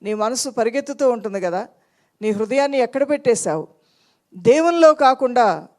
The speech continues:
ఎక్కడో నీ హృదయాన్ని వదిలేస్తే, నువ్వు దేహంతో ఉంటావు కానీ హృదయం మాత్రం దేనికో ఇచ్చావు కాబట్టి, హృదయపూర్వకంగా వేరే వ్యర్థమైన దాన్ని ప్రేమించావు కాబట్టి నీ బ్రతుకులో మార్పు లేదు. లోలోపల వాటికి తాళం వేసి భద్రంగా దాచిపెట్టేసుకొని,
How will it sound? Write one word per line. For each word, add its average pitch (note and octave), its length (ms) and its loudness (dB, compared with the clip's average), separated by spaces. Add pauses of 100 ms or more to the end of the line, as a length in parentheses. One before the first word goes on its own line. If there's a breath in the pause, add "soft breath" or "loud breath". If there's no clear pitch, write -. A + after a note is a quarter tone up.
(160)
ఎక్కడో D4+ 540 6
నీ F4 140 -2
హృదయాన్ని C#4 480 -2
వదిలేస్తే, B3 680 -2 (840)
నువ్వు G3+ 200 0
దేహంతో C#4+ 640 2
ఉంటావు C#4 300 2
కానీ B3+ 240 0
హృదయం B3 440 -4
మాత్రం C4 360 -2
దేనికో B3 320 0
ఇచ్చావు C4+ 380 -2
కాబట్టి, F3+ 480 -6 (720)
హృదయపూర్వకంగా E4 840 -2
వేరే C#4+ 300 2
వ్యర్థమైన D4+ 480 0
దాన్ని C#4 220 -2
ప్రేమించావు C#4 600 -2
కాబట్టి A3+ 640 -4 (320)
నీ F#3+ 100 -10
బ్రతుకులో B3 460 -6
మార్పు C#4 380 -6
లేదు. A3 260 -8 (520)
లోలోపల D4+ 640 6
వాటికి C4+ 300 2
తాళం C4 340 0
వేసి C#4 260 -2
భద్రంగా B3+ 460 -4
దాచిపెట్టేసుకొని, B3 1000 -4